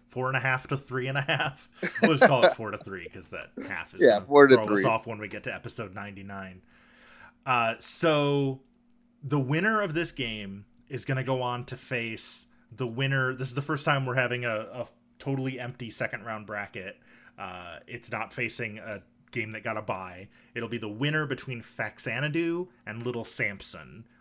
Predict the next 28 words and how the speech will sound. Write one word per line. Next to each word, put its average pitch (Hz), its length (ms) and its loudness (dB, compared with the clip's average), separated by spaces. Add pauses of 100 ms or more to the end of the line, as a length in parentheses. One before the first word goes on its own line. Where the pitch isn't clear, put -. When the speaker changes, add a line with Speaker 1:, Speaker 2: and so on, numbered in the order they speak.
(120)
Speaker 1:
will 101 120 -10
face - 300 -6
the 110 80 -10
winner 98 300 -8
of 98 300 -16
this, 107 480 -6 (520)
which 120 360 -6
it 123 200 -8
sounds 226 720 -2
like 135 420 -4 (280)
we're 131 260 -4
both 131 340 -2
in 123 80 -4
agreement 117 500 -6 (140)
that 113 160 -4
Adventure 117 460 -4
Island 127 360 -4
is 139 140 -4
moving 147 320 -4
on. 151 380 -6 (280)
Speaker 2:
Adventure 127 420 10
Island 117 220 8 (260)
is 1047 140 8
the 1047 80 4
Speaker 1:
Yeah. 1047 80 -2
Speaker 2:
winner. - 260 -12 (220)
Speaker 1:
Even 139 220 2
though, 123 460 4